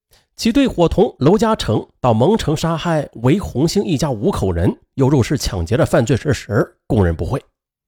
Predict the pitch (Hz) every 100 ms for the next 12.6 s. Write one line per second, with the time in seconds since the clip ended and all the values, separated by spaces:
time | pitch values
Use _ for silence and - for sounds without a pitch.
0 | _ _ _ _ _ _ _ - 202 233
1 | 208 208 185 175 - - - 277 147 -
2 | 143 - - 202 208 220 196 - _ _
3 | _ 254 285 247 180 143 143 156 147 135
4 | 107 123 90 98 - _ 117 120 202 214
5 | 202 131 139 127 - - - - 285 -
6 | - 95 87 170 - _ _ _ _ _
7 | _ 107 95 87 _ _ - 175 175 165
8 | 170 90 87 _ 104 104 - 196 190 -
9 | 101 - 82 85 82 - _ _ _ _
10 | _ _ _ _ 208 139 139 113 151 -
11 | _ _ _ _ - 208 160 202 139 170
12 | - 196 120 117 175